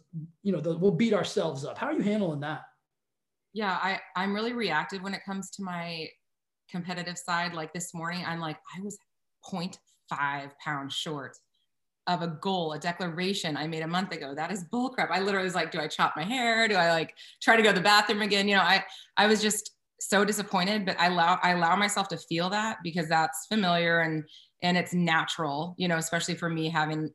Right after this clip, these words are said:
Speaker 2: um, being competitive, but then I don't let it just stop there. Like, I break it down more and, and try to appreciate, you know,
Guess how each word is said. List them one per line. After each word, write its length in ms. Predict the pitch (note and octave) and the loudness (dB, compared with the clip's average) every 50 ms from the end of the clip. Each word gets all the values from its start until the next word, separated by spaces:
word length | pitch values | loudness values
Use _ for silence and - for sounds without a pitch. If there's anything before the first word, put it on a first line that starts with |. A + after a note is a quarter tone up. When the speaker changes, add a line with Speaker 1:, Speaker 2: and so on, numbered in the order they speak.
| - - | -8 -6
Speaker 2:
um, 440 | D#3 D3+ C#3+ C#3+ C3 C3 C#3+ C#3 B2 D3+ | -4 -4 -4 -4 -4 -6 -8 -8 -8 -6
being 220 | D3+ F3 E3 D#3 | -4 -2 -2 -2
competitive, 540 | D3 E3+ D3+ E3 F3 E3 E3 D#3 D#3 D#3 D3+ D3+ - | -4 -4 -4 -2 -2 0 0 -2 -2 -4 -4 -4 -6
but 120 | E3 E3 | -6 0
then 300 | - E3+ E3+ E3 E3 D#3 - - - - - _ - | 2 2 2 2 0 -2 -8 -12 -20 -20 -20 _ 0
I 80 | - F3 | 0 2
don't 200 | F3+ G3 G3 F3+ | 4 4 4 4
let 120 | G3+ G#3+ | 2 0
it 100 | F#3+ D#3+ | 0 0
just 160 | F3 F3+ F3+ - | -4 -6 -4 -2
stop 280 | - F3 E3 D#3+ D#3+ - | 2 2 2 2 2 -2
there. 220 | D#3+ D#3+ D#3+ D#3+ D3+ | -4 -2 -2 0 0
Like, 180 | D3 D3 D3 | -2 -4 -4
I 60 | D#3 D3+ | -6 -6
break 280 | D3 D#3+ D#3 D3+ - | -4 -2 -4 -4 -4
it 100 | D3 - | -6 -6
down 280 | D3+ D3+ D3 D3 D#3 D#3 | -4 -2 0 0 0 0
more 280 | D3 C#3+ C#3+ D3 D3 | 0 0 0 -2 0
and, 200 | D3 D3 D3 C#3+ - - | 0 0 0 -2 -2 -4
and 380 | D3+ D3+ D3 D3 D3 C#3+ C#3+ - | -4 -2 0 0 0 0 -2 -2
try 160 | - - F3+ | 2 2 4
to 80 | F3 E3 | 4 4
appreciate, 680 | D#3 - - F#3+ E3+ - F3+ F3 D#3+ D#3 D#3 D#3 D#3 - _ _ _ _ _ _ _ | 2 0 0 -2 0 0 0 2 2 2 2 0 -2 -8 _ _ _ _ _ _ _
you 140 | - F#3 F#3 F3 | -2 2 4 4
know, 220 | E3 D#3+ D#3 | 4 4 2